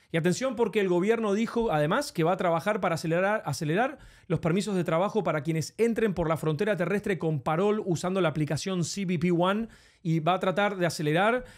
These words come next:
eh, la demora de noventa a treinta días. Eh, y también, eh, para los permisos de trabajo de las personas de Cuba, Venezuela, Nicaragua y Haití que hayan entrado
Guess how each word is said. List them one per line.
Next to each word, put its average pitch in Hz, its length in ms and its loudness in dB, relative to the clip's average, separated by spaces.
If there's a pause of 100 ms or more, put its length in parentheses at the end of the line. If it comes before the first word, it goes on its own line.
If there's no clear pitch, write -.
eh, 147 440 0
la 147 100 0
demora 220 480 2
de 165 140 2
noventa 180 640 0
a 151 120 -4
treinta 208 480 0
días. 127 440 -6 (400)
Eh, 151 340 0
y 170 220 0
también, 240 520 0
eh, 160 300 2
para 170 140 2
los 165 100 2
permisos 185 380 -2
de 185 80 0
trabajo 185 360 0
de 170 60 2
las 156 120 0
personas 170 360 -2
de 143 160 0
Cuba, 240 420 0
Venezuela, 202 760 0
Nicaragua 185 720 2
y 160 80 0
Haití 160 340 -2
que 185 100 -2
hayan 175 220 -2
entrado 196 580 -2